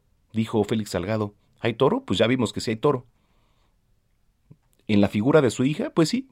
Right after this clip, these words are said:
quizá. Y yo me atrevo a decir que sí, evidentemente. Porque usted cree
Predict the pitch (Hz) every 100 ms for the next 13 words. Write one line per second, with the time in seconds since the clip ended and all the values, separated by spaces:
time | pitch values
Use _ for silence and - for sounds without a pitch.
0 | _ - 135 190 220 _ _ - 180 175
1 | 160 160 123 160 104 - 170 175 - 107
2 | 120 131 139 147 - - - - 143 147
3 | - 196 - 143 196 -